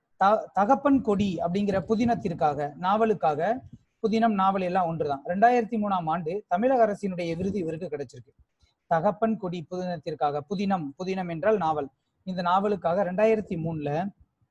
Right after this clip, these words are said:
தமிழக அரசு என்ன செஞ்சிருக்கு, இவருக்கு விருது கொடுத்திருக்கு. ஆஹ், அரசு பள்ளி ஒன்றில் தமிழ் ஆசிரியராக, ஆசிரியராக என்ன செஞ்சிட்டு இருக்கிறாரு, பணியாற்றி கொண்டு இருக்கின்றார். அரசு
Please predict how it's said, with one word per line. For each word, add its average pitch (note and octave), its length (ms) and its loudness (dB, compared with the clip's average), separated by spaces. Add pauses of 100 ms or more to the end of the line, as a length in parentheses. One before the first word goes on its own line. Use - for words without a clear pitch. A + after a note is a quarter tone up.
(960)
தமிழக G#3+ 400 4
அரசு F3+ 300 0
என்ன F3 120 -4
செஞ்சிருக்கு, F3+ 240 -6
இவருக்கு F3 280 -4
விருது E3+ 220 -4
கொடுத்திருக்கு. D3+ 580 -4 (440)
ஆஹ், D3+ 300 -2
அரசு A3 460 0
பள்ளி G3+ 260 0
ஒன்றில் F3+ 420 -2
தமிழ் F#3+ 240 2
ஆசிரியராக, E3+ 580 2
ஆசிரியராக G3 600 0
என்ன F3 220 -6
செஞ்சிட்டு F#3+ 180 -4
இருக்கிறாரு, E3+ 420 0 (380)
பணியாற்றி G3+ 520 0
கொண்டு E3 220 -6
இருக்கின்றார். C#3 440 -6
அரசு D#3 380 -4